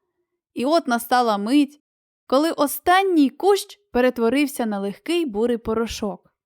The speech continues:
За тиждень роботи Джус так виснажився,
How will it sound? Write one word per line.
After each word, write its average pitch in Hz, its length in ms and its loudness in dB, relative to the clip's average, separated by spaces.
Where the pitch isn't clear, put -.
За 220 160 0
тиждень 254 520 2
роботи 240 680 2
Джус 294 440 -2
так 294 320 2
виснажився, 240 1040 0